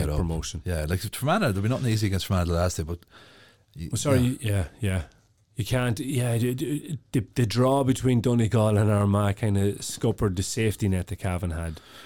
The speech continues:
Speaker 1: You know, if you bet Armagh, you could have lost out to Fermanagh,
Speaker 2: Well, we
Speaker 1: but
Speaker 2: could, we could,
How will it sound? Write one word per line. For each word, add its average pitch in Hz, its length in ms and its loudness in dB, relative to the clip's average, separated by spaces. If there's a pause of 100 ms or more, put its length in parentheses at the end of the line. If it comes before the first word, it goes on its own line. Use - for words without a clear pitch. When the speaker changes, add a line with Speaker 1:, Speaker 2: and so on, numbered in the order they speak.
(120)
Speaker 1:
You 110 120 0
know, 92 140 2
if 107 180 0
you 104 80 2
bet 127 160 2
Armagh, 104 500 2
you 98 160 0
could 117 300 0
have 98 120 2
lost 98 320 2
out 98 160 -2
to 90 60 -4
Fermanagh, 90 460 -4
Speaker 2:
Well, 143 120 4
we 143 80 6
Speaker 1:
but - 40 0
Speaker 2:
could, 151 320 2
we 143 80 2
could, 151 240 0